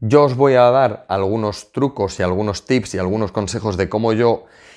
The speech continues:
ah, veo y afronto cada una de estas cuatro habilidades, pero que también vamos a utilizar esos directos para poner en común, para nutrirnos de la experiencia de, de, de los demás compañeros, ¿vale?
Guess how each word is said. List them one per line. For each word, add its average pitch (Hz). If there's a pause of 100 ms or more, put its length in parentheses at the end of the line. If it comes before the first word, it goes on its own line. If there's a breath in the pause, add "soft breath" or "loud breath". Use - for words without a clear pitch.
(140 loud breath)
ah, 101
veo 98 (140)
y 104
afronto 113 (120)
cada 117
una 123
de 113
estas -
cuatro 107
habilidades, 101 (2000 soft breath)
pero 208
que 190
también 160
vamos 131
a -
utilizar 127
esos 123
directos 123
para 110
poner 117
en 127
común, 127
para 101
nutrirnos 120
de 127
la 120
experiencia 110
de, 95
de, 85
de 90
los 92
demás 104
compañeros, 92
¿vale? 101